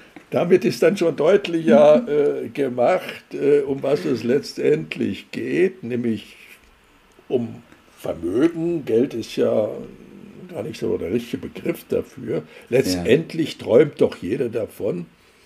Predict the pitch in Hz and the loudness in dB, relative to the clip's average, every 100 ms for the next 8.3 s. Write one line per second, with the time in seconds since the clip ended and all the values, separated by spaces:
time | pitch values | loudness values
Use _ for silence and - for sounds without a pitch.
0 | - - _ 135 117 131 110 110 120 113 | -20 -20 _ -4 -2 0 0 0 0 0
1 | 98 135 170 - 120 104 104 131 175 - | 0 0 0 -4 -6 -6 -4 2 2 0
2 | - 165 170 185 202 202 - _ _ _ | -4 -2 -2 -2 -2 -4 -12 _ _ _
3 | _ _ _ _ - 98 - 127 120 113 | _ _ _ _ 0 0 2 -2 0 0
4 | 196 - 151 143 175 170 180 196 208 202 | 2 2 2 2 0 2 2 2 0 -4
5 | - _ _ _ _ _ _ _ _ _ | -14 _ _ _ _ _ _ _ _ _
6 | 107 107 110 110 104 - _ _ - - | -6 -2 0 0 -4 -12 _ _ -20 -20
7 | - _ _ - 117 131 131 233 262 233 | -20 _ _ -6 -6 2 4 4 2 0
8 | 135 185 | 0 0